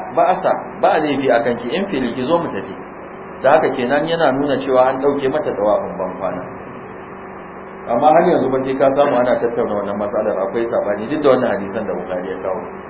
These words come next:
Sai wani ya ce ma, "Wallahi malam, akwai wata mace fa tana, tana cikin al'ada, ya za a yi da ita?" Ma a kulli hadhihi al-ahadith.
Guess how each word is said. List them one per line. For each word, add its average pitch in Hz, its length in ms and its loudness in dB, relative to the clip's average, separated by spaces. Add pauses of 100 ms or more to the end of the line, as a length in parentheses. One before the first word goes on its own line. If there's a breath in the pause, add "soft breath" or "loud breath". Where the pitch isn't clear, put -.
(680)
Sai 139 160 2
wani 143 180 6
ya 147 140 8
ce 147 180 2
ma, 127 160 4 (760)
"Wallahi 117 460 2
malam, 117 300 2 (120)
akwai 120 160 0
wata 120 240 0
mace 104 240 -4
fa 107 160 0
tana, 117 240 -2 (540)
tana 131 260 0
cikin 107 320 -6 (240)
al'ada, 98 480 -4 (400)
ya - 180 2
za 143 220 6
a 123 80 4
yi 120 80 2
da 110 80 -2
ita?" 92 300 -6 (580)
Ma 151 160 2
a 160 60 4 (100)
kulli 180 240 4
hadhihi 135 360 4
al-ahadith. 95 480 -4